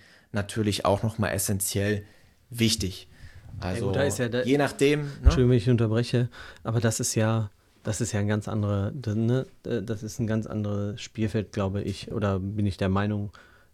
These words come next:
Speaker 2: das, äh, mit meinem rudimentären Wissen, äh, zu, ähm, nehmen zu können, dass eben halt dieses,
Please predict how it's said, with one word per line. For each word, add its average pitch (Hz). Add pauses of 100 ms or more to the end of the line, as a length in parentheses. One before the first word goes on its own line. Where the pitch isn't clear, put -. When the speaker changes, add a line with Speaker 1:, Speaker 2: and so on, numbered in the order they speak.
Speaker 2:
das, -
äh, 110
mit 104
meinem 101
rudimentären 107
Wissen, 107 (580)
äh, 104 (400)
zu, 95
ähm, 92 (560)
nehmen 113
zu -
können, 101 (320)
dass -
eben 98
halt 92
dieses, 95